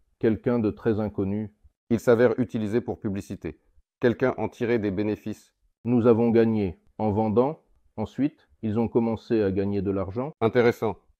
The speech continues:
Speaker 2: Combien cela leur a-t-il rapporté ?
Speaker 1: Je ne sais pas. C'est difficile à dire. Il a probablement été rentabilisé. Et ensuite, nous avons fabriqué l'A U trente. C'est déjà par la mission du C I P.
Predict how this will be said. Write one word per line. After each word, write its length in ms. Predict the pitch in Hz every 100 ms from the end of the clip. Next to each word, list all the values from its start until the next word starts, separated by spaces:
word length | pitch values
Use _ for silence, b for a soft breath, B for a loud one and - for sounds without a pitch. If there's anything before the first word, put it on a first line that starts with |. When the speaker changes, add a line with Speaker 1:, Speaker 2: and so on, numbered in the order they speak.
| _
Speaker 2:
Combien 320 | - 117 113 117
cela 240 | - 107
leur 160 | 107 101
a-t-il 240 | 92 98
rapporté ? 540 | 95 98 - 110 110 _ _ _ _ _
Speaker 1:
Je 100 | 107
ne 80 | 104
sais 180 | - 101
pas. 460 | 123 123 107 - _ - _
C'est 180 | -
difficile 500 | 92 110 117 104 117
à 60 | 104
dire. 420 | 101 120 120 104 _ _ _ - - -
Il 160 | 104
a 60 | 107
probablement 640 | - 120 117 107 113 123
été 180 | 110 120
rentabilisé. 880 | 110 110 110 104 104 104 98 113 107 _ _ - _
Et 120 | 95
ensuite, 640 | 104 104 - 123 131 131 _ _ _ -
nous 180 | 104 104
avons 220 | 98 104
fabriqué 560 | - 95 107 101 123
l'A 280 | 110 101 113
U 240 | 113 113 -
trente. 480 | - 107 98 - _ _ - _ _ _ _ _ _ _ _
C'est 240 | _ 120 104
déjà 400 | 120 110 131 131
par 240 | 123 104
la 100 | 101
mission 480 | 95 98 - 107 101
du 140 | 92
C 220 | - -
I 80 | 87
P. 320 | 85 - 76